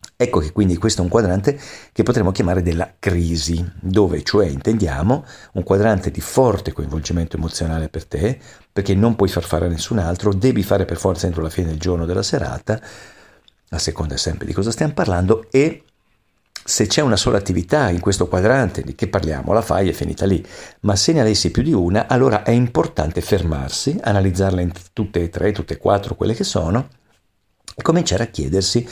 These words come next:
qual è la cosa da fare prima, cioè la priorità. Qual è la priorità di queste quattro? Che devo fare tutte, ma c'è qualcosa che va fatto prima di qualcos'altro.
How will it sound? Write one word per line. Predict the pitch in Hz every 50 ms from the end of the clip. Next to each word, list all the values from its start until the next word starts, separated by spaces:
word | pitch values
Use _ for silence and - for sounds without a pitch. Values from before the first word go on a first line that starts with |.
| - - - - - - - - _
qual | - - 135
è | 87
la | 98 113
cosa | - - 65 73 98
da | -
fare | 95 - - 87 90
prima, | - - - 55 55 55 55 - - - _ _
cioè | - - 123 143
la | 143 110 104 -
priorità. | - - - 98 87 90 95 107 107 98 95 95 95 95 - - - - - _ _ _ _ _ _ _ _ _ _ _ _ _ - - - - - - _
Qual | - - 196 165
è |
la | 113 92 90
priorità | - 101 95 90 92 87 - 98 92
di | 90 92
queste | - - 92 - - 87 82
quattro? | - - - - - - 110
Che | - -
devo | 147 160 - 110
fare | - - 180 165 117 -
tutte, | - 165 170 - - - - - 62 64
ma | 85 98
c'è | 98 - - 127
qualcosa | - - 147 143 143 - 175 185 175 170
che | 139 123
va | 110 107
fatto | - 113 - 113
prima | 95 98 87 85 87
di | 85 82
qualcos'altro. | - 80 76 - - 67 - - 50 52 - - - - - -